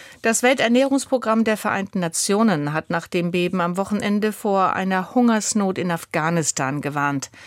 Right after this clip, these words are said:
Die humanitäre Hilfe sei drastisch unterfinanziert, sagte der für Asien und den Pazifik zuständige Regionaldirektor Eilif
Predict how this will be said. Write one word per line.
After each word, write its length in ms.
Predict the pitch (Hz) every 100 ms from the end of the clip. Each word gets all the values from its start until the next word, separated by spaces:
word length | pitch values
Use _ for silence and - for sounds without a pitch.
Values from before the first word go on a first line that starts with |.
| - - - _
Die 120 | 214
humanitäre 640 | 196 196 196 185 233 277 254
Hilfe 380 | 175 160 202 196
sei 260 | 196 180
drastisch 520 | 180 185 233 - 240
unterfinanziert, 920 | - 233 247 233 190 151 - 175 214 247
sagte 340 | 226 196 208
der 160 | 190 185
für 200 | - -
Asien 420 | 180 208 202 175
und 180 | 180 175
den 120 | 175
Pazifik 540 | 175 - 240 233 185 _ _
zuständige 800 | - 208 - 170 165 160 156 156
Regionaldirektor 880 | 196 240 214 156 151 139 - 151 -
Eilif 380 | 170 175 135